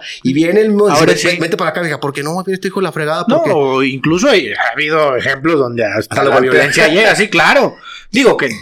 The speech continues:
Speaker 2: ninguno de los extremos, no.
Speaker 1: Y,
Speaker 2: Pero
Speaker 1: y esa parte trabajas con los líderes para hacer un poquito de conciencia de que lo trabajen ya después de manera donde ellos reciben un,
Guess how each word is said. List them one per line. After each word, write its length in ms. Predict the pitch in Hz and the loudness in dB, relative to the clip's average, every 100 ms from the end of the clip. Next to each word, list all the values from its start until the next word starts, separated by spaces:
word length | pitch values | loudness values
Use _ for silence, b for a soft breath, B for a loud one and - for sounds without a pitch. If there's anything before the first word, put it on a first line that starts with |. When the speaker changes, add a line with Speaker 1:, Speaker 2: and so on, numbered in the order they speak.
| 135 | -6
Speaker 2:
ninguno 280 | 139 131 143 | -4 -2 -2
de 60 | |
los 120 | 135 - | -2 -2
extremos, 440 | - 104 - - | -4 -6 -6 -8
no. 220 | 76 - _ _ - | -8 -12 _ _ -8
Speaker 1:
Y, 40 | |
Speaker 2:
Pero 240 | - 143 170 | -2 0 0
Speaker 1:
y 120 | 147 | 0
esa 240 | 147 165 - | 0 -2 -2
parte 280 | 156 151 | -4 -2
trabajas 280 | 147 131 127 | -4 -4 -4
con 120 | 156 | -4
los 80 | 151 | -4
líderes 300 | 147 135 139 | -2 -2 -4
para 160 | - 113 | -4 -6
hacer 120 | 120 | -6
un 80 | 117 | -8
poquito 280 | 123 139 143 | -8 -8 -6
de 20 | |
conciencia 400 | 147 147 139 147 | -6 -4 -6 -4
de 60 | 135 | -6
que 80 | |
lo 100 | 107 | -6
trabajen 340 | - 98 101 110 | -6 -6 -6 -6
ya 100 | 110 | -6
después 280 | 110 110 - | -6 -10 -6
de 100 | 113 | -4
manera 380 | 104 107 120 B B - | -4 -4 -6 B B -8
donde 240 | 123 123 | -4 -2
ellos 180 | 139 139 | -2 -2
reciben 380 | 123 135 135 135 | -4 -2 0 0
un, 280 | 131 131 | -2 -6